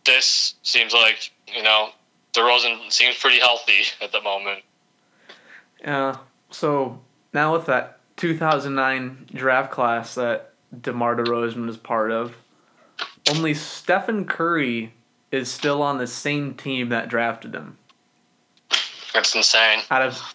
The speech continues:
Speaker 2: every player from that draft class.
Speaker 1: It's just crazy, man.
Speaker 2: Sixty picks and one remains.
Speaker 1: I mean,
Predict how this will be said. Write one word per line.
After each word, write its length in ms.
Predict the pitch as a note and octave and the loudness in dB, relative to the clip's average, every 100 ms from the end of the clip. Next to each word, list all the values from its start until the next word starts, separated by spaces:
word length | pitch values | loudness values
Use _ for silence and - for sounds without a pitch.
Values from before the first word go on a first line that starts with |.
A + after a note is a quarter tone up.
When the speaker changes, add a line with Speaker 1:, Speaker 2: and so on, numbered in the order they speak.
| - | -2
Speaker 2:
every 380 | E3+ F3+ F3 F3 | 2 4 2 0
player 320 | D#3+ D#3 C3+ | 2 2 2
from 140 | C#3 C3+ | -2 -4
that 120 | B2 | 0
draft 280 | B2+ B2 B2 | 0 0 -2
class. 400 | A2+ A2 - - _ _ _ _ _ _ - - _ _ _ _ _ _ _ _ - - - _ _ _ _ _ - - - - - - | -4 -4 -6 -20 _ _ _ _ _ _ -20 -20 _ _ _ _ _ _ _ _ -14 -12 -12 _ _ _ _ _ -12 -12 -16 -16 -14 -4
Speaker 1:
It's 80 | |
just 320 | - - - - | 2 4 2 2
crazy, 440 | A#2+ A#2+ G#2+ G2+ - - | 4 4 4 0 -4 -10
man. 240 | G2 G2+ F#2+ - _ - - - - - - - - - | -8 -6 -6 -12 _ -20 -20 -18 -10 -10 -8 -6 -6 -6
Speaker 2:
Sixty 400 | - - E3+ F#3 | -6 -4 -2 -2
picks 640 | E3 F3+ F3+ - - - - | 0 0 0 -4 -12 -14 -14
and 300 | A#2+ A2 G#2 | -10 -8 -4
one 300 | A#2 C3+ C#3 | -2 -2 -2
remains. 760 | C3+ A2+ - - - A2+ - - - _ _ _ _ _ _ _ _ - - - - - - - - - _ _ _ - - - - _ _ _ _ _ _ _ _ _ _ _ | -4 -4 -6 -10 -16 -18 -18 -20 -20 _ _ _ _ _ _ _ _ -20 -20 -20 -20 -12 -8 -8 -10 -20 _ _ _ -20 -8 -2 -2 _ _ _ _ _ _ _ _ _ _ _
Speaker 1:
I 100 | A2+ | 2
mean, 220 | A#2 A#2 | 4 4